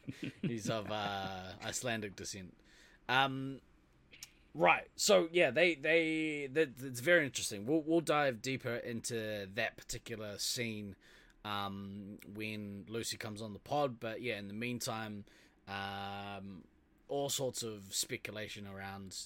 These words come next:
you know, uh, how they would potentially go in the Space, Space Five, um, format of the game.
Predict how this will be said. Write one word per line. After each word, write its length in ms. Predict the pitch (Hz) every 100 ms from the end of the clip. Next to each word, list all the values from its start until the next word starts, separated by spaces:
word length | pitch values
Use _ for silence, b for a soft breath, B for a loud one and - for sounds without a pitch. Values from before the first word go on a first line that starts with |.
| -
you 100 | 95
know, 200 | 95 92 85 -
uh, 380 | 92 95 185 92 - b b b b b b b - _ -
how 140 | 147 143
they 140 | 131
would 140 | 113
potentially 500 | - 101 110 98 104
go 300 | 95 98 98 98 95
in 80 | 98
the 300 | 98 95 90 82
Space, 440 | - 101 98 - - -
Space 320 | - 123 104
Five, 280 | - 104 107 - - _ -
um, 360 | 208 202 202 196 _ - _ _ _ _ _ _ - 120
format 400 | - 123 107 98
of 100 | 87
the 60 | 87
game. 340 | 110 104